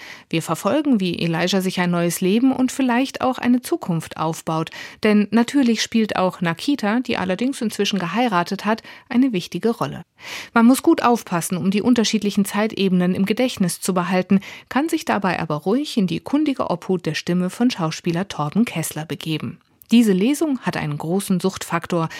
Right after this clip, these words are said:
wegen der interessanten und spannenden Geschichte, aber auch wegen seiner großartigen Interpretation, die alle Figuren zu ihrem Recht kommen lässt. Und natürlich deren Emotionen.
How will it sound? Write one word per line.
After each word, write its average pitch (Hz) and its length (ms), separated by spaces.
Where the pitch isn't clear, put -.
wegen 220 240
der 202 160
interessanten 202 640
und 208 160
spannenden 202 420
Geschichte, 240 540
aber 262 320
auch 302 220
wegen 233 220
seiner 240 280
großartigen 220 760
Interpretation, 220 960
die 160 200
alle 277 180
Figuren 196 600
zu - 100
ihrem 226 280
Recht 156 340
kommen 160 260
lässt. - 320
Und 254 260
natürlich 165 540
deren 156 280
Emotionen. 170 760